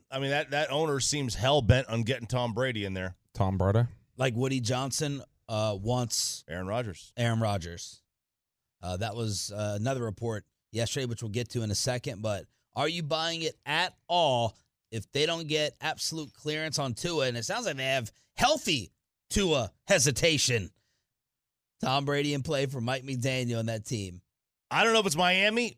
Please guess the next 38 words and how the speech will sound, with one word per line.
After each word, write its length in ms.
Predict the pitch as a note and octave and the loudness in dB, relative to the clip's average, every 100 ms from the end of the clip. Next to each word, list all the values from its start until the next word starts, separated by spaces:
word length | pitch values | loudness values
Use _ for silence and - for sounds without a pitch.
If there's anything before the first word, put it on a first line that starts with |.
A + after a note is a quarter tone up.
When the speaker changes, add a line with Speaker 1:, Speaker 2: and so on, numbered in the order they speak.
| _ A#2+ | _ -18
Speaker 1:
but 260 | A2 D3+ | 0 4
I 100 | D3 | 4
believe 380 | C3 C3 C#3+ A#2+ | 2 2 2 0
it 100 | A#2 - | -4 -4
that 140 | A2+ | -4
he's 140 | A2 G2+ | -2 -4
in 80 | F#2+ | -2
play 500 | - A2+ F2+ E2 E2 | 0 0 -2 -8 -14
in 100 | - | -12
general 340 | F#2 G#2+ G2+ F#2 | -6 -4 -4 -6
to 60 | |
play 300 | D#2+ A2+ F#2+ | -6 -4 -4
again. 320 | D#2+ D2+ C#2 C#2+ _ | -6 -12 -16 -20 _
Uh, 280 | D2+ A#2 F3+ | -10 -8 -8
Speaker 3:
Hmm. 60 | A2+ | -8
Speaker 1:
these 180 | G#3 - | -12 -6
guys, 240 | C4 C4+ | -2 0
yeah, 100 | C#4 | 0
you 120 | C4+ | -2
can't 220 | C#4+ D4+ B3+ | -2 -4 -4
give, 160 | C4 | -6
you 80 | A#3+ | -8
guys 260 | A3+ C#4+ B3+ | 0 2 4
can't 180 | B3+ G3 | 4 4
give 160 | G#3+ | 4
it 60 | G#3 | 4
up. 200 | C#4+ - - _ _ _ _ _ _ _ _ _ _ | 2 0 -16 _ _ _ _ _ _ _ _ _ _
I 60 | A#3+ | 2
mean, 220 | B3 A#3 | 2 2
look, 160 | B3+ G#3+ | 0 -2
look, 140 | G#3+ A3+ A3 | -8 -8 -10
look 120 | C#4+ | -12
at 80 | E4+ | 2
people 220 | - C#4 | 2 2
even 200 | B3+ B3+ | -4 -2
in 120 | A#3 G#3+ | 0 4
our 180 | C4+ | 4
business, 680 | A#3 F3+ B2 G#2+ - - - | 4 0 0 -2 -4 -10 -12